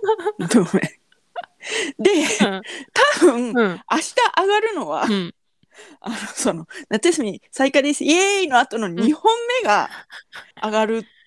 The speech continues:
Speaker 2: と思ってください。
Speaker 1: もう何話したか忘れたけど、まあいいけど。
Speaker 2: あの、うん。
Speaker 1: うん。
Speaker 2: だから、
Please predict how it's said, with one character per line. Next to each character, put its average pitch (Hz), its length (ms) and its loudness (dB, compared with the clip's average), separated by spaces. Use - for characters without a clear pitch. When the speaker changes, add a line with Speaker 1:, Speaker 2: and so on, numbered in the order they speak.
Speaker 2:
と 165 140 2
思 180 120 -2
っ 185 60 -4
て - 80 -12
く - 60 -8
だ - 60 -6
さ - 140 -2
い。 - 240 -2
Speaker 1:
も 247 160 -4
う 233 40 -4
何 233 280 -2
話 349 320 2
し - 40 -6
た 285 100 0
か 196 100 -2
忘 175 200 -2
れ 220 100 4
た 226 100 -2
け 190 120 -4
ど、 151 140 -8
ま 165 240 -16
あ 170 100 -14
い 185 160 -4
い 185 40 -8
け - 140 -10
ど。 165 80 -4
Speaker 2:
あ 160 60 -2
の、 165 520 -2
う 165 80 -2
ん。 151 220 0
Speaker 1:
う 190 60 -8
ん。 180 180 -8
Speaker 2:
だ 185 140 2
か 160 80 0
ら、 262 80 4